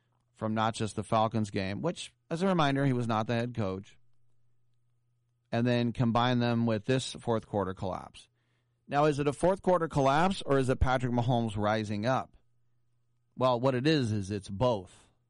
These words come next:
Because if Patrick Mahomes dominated you the whole game, then he's just better than you. You can't stop him. Better team won.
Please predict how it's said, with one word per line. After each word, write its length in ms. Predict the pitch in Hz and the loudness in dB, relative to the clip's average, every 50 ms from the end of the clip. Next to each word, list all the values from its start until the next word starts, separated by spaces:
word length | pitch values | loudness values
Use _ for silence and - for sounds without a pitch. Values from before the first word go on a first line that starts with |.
| _ _ _ _ _ _ _ _ _ _ | _ _ _ _ _ _ _ _ _ _
Because 380 | _ 127 120 - 143 131 127 117 | _ -10 -4 -2 -2 0 0 0
if 100 | 131 - | -2 0
Patrick 300 | - 190 214 247 233 208 | 0 0 0 0 0 2
Mahomes 440 | 190 165 139 123 143 143 139 123 104 101 92 90 - | 2 2 2 2 2 2 0 -2 -6 -10 -14 -14 -2
dominated 640 | - 117 101 110 120 135 139 139 135 131 135 135 127 | 0 0 0 2 0 0 0 0 0 0 -2 0 0
you 80 | 127 127 | 0 0
the 120 | 117 113 | 0 2
whole 160 | 113 117 120 | 2 2 0
game, 500 | 117 110 113 107 107 113 123 135 156 160 _ _ _ _ _ _ _ _ _ _ _ _ _ _ _ _ _ _ | 0 0 -4 -2 -2 -4 -4 -6 -8 -10 _ _ _ _ _ _ _ _ _ _ _ _ _ _ _ _ _ _
then 600 | 135 139 143 139 139 135 131 131 131 131 127 - _ _ | -2 0 0 2 2 2 2 2 2 2 0 0 _ _
he's 240 | - 143 170 160 143 | 0 2 2 2 0
just 260 | - 120 113 - - | 0 0 0 0 0
better 220 | - 95 92 90 90 | -2 -2 0 -2 -4
than 160 | 87 87 87 | -8 -10 -12
you. 280 | 76 69 67 92 92 - _ _ _ _ _ _ _ _ _ _ _ _ _ _ _ _ _ _ _ _ _ | -14 -14 -16 -16 -18 -20 _ _ _ _ _ _ _ _ _ _ _ _ _ _ _ _ _ _ _ _ _
You 120 | - 135 131 | -2 -2 -2
can't 260 | - - 117 101 95 | 0 0 -2 0 -2
stop 320 | - - 107 95 95 90 | -2 0 0 0 2 0
him. 160 | - 85 82 95 _ _ _ _ _ _ _ _ _ _ | -2 -6 -8 -12 _ _ _ _ _ _ _ _ _ _
Better 300 | - 139 143 143 151 156 | 0 0 2 4 2 0
team 360 | 139 - - 156 156 151 147 | 2 0 -2 0 -2 -4 -2
won. 420 | 143 156 165 185 190 170 131 107 | -2 0 0 0 -2 -2 -4 -6